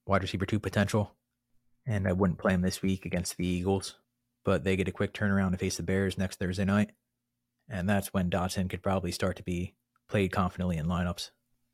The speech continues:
A wideout that has produced, that similar to Kyren Williams, I would be believing in the production continuing, is Romeo Doubs. He scored three times in three games, despite playing with a hamstring issue in week one.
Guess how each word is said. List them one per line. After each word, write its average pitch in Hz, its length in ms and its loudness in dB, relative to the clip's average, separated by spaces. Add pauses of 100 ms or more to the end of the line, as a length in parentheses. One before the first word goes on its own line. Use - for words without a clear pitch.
(300)
A 104 40 0
wideout 101 380 4
that 92 120 0
has 101 200 2
produced, 107 540 -2 (580)
that 90 220 0
similar 95 360 2
to 92 80 -2
Kyren 92 300 2
Williams, 98 580 2
I 90 120 0
would 87 280 -2
be 92 140 -2
believing 92 380 2
in 92 240 2 (540)
the 98 120 0
production 95 420 2
continuing, 107 600 2 (720)
is 85 260 -2
Romeo 92 300 4
Doubs. 98 480 4 (580)
He - 120 -8
scored 95 380 0
three 101 140 2
times 101 300 4
in 82 80 -6
three 95 180 0
games, 101 460 2 (380)
despite 92 480 0
playing 95 260 2
with 92 180 -2
a 90 160 0
hamstring 101 440 2
issue 101 300 0
in 90 160 0
week 95 180 -2
one. 104 280 2